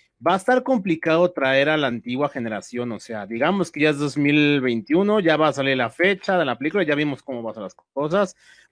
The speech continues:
va a estar complicado cómo va a traer a toda la principal generación, ese boom social que te lanzó al estrellato, va a estar un poquito complicado traerlo, güey, la verdad. Tienen que aplicarse,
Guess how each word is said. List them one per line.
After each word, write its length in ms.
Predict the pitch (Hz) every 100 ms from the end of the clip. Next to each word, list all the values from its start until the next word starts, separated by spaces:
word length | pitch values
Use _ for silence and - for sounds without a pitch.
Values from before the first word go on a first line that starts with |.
| 143
va 80 |
a 40 | 175
estar 220 | 185 233
complicado 680 | 208 185 151 - 156 190 180
cómo 240 | 175 175
va 100 | 165
a 40 | 165
traer 180 | 175
a 100 | 165
toda 240 | - - 180
la 140 | 156
principal 500 | 143 117 127 - 131
generación, 960 | 147 160 135 113 - - - 131 147 139
ese 320 | - 139 170
boom 580 | 143 127 170 226 220 175
social 540 | - 123 - 127 139 -
que 360 | 156 147 127 _
te 120 | 123
lanzó 420 | 117 110 107 -
al 80 | 127
estrellato, 680 | 151 - 113 110 107 175 196 _ _ _ -
va 100 | 127
a 20 |
estar 240 | 127 156 151
un 120 | 165
poquito 760 | - 131 - 127 - 165 156 _
complicado 640 | - 123 - 123 123 139 147
traerlo, 520 | 127 117 117 104 92
güey, 140 | 87
la 100 | 90 92
verdad. 380 | 95 98 107 - _ _ _
Tienen 260 | - 139 170
que 100 | 143
aplicarse, 680 | - 117 135 151 156 151